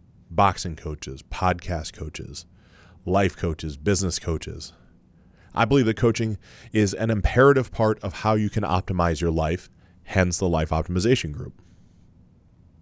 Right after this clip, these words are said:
I share these pieces in parts because they matter as it pertains to the event that I'm throwing in March. Now, bear with me, this is not to sell you on the event.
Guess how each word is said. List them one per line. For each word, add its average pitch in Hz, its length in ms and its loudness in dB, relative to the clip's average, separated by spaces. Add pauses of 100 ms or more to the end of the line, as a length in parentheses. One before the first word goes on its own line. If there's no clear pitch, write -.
(2250)
I - 60 -6
share 135 180 0
these 135 160 0
pieces 101 260 2
in 92 100 0
parts 110 280 4
because 95 380 -2 (260)
they 104 160 4
matter 135 380 4
as 110 80 2
it 117 100 0
pertains 110 460 -2
to 113 80 -4
the 98 140 0
event 95 300 0
that 92 100 -2
I'm 87 120 -2
throwing 85 240 0
in 78 120 -2
March. - 340 -10 (1900)
Now, 98 280 0 (680)
bear 123 340 4
with 110 220 4
me, 101 100 2
this 110 180 0
is 110 80 0
not 117 220 0
to 101 80 -4
sell 104 240 4
you 90 160 2
on 82 140 0
the 82 80 2
event. 71 340 -4